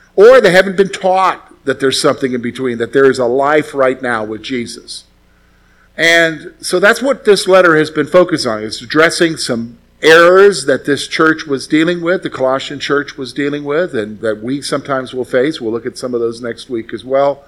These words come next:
But it was trying to primarily get us to understand that you and I have a wonderful relationship with Jesus. And, and that's what we're going to look at today. In fact,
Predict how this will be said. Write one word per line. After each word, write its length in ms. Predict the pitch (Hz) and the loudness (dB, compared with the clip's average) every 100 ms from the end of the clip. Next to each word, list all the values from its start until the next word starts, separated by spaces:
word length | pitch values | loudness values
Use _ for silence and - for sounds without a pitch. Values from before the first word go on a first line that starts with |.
| _ _ _ _ _ _ _ _ - | _ _ _ _ _ _ _ _ 4
But 220 | 175 180 175 | 4 4 2
it 20 | |
was 160 | 165 | 0
trying 320 | 160 190 202 220 | -2 -2 0 -2
to 80 | |
primarily 640 | - 180 180 165 190 233 175 | -4 -4 -2 2 4 4 2
get 240 | 160 170 | 4 6
us 160 | 165 160 | 6 2
to 120 | 180 | -4
understand 1120 | 160 160 147 - - 220 226 160 113 120 139 - _ _ _ _ _ _ _ _ _ _ | -4 -4 -6 -6 -4 -4 -2 -2 -2 -4 -10 -16 _ _ _ _ _ _ _ _ _ _
that 140 | 147 139 | -10 -2
you 240 | 185 247 | 2 2
and 80 | 220 | 2
I 220 | 147 147 | 2 0
have 440 | 131 151 131 139 | -2 -2 -2 -2
a 140 | 147 135 | -2 0
wonderful 560 | 160 190 196 143 135 | 0 -2 -4 -6 -6
relationship 800 | 135 151 143 139 127 107 120 104 | -4 -2 -2 -4 -10 -8 -8 -6
with 120 | 143 135 | -10 -2
Jesus. 680 | 175 175 - 104 - - _ _ _ _ _ _ _ _ _ _ - | 0 0 -2 -8 -10 -20 _ _ _ _ _ _ _ _ _ _ -2
And, 180 | 160 165 | -2 0
and 160 | 170 | -2
that's 640 | 180 214 254 - - - _ _ - | 2 2 0 -4 -10 -12 _ _ -4
what 220 | 156 202 | -4 -2
we're 100 | 175 | 0
going 160 | 196 180 | 2 2
to 80 | |
look 240 | 180 254 151 | 4 4 4
at 320 | 120 120 - | 0 -2 -6
today. 520 | 170 180 196 107 - _ _ 143 | 0 4 4 2 -8 _ _ -14
In 80 | |
fact, 460 | 143 196 196 175 | 0 2 4 2